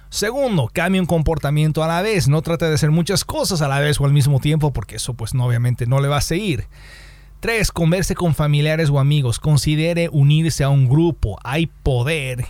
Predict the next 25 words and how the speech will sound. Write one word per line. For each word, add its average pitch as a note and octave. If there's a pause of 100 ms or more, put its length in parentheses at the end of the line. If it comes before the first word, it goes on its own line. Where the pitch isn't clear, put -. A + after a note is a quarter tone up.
y C3
hay B2
una B2+
gran D3+
eficiencia C#3
en B2+
hacer C3+
las B2+
cosas B2
en B2+
grupo. D#3+
Consiga A#2+
una C#3
persona D3
para C#3
ir D3
al C3
gimnasio, C#3+
consiga B2+
una C#3+
persona C#3
para C3
ir C#3+
a C3+
caminar. D3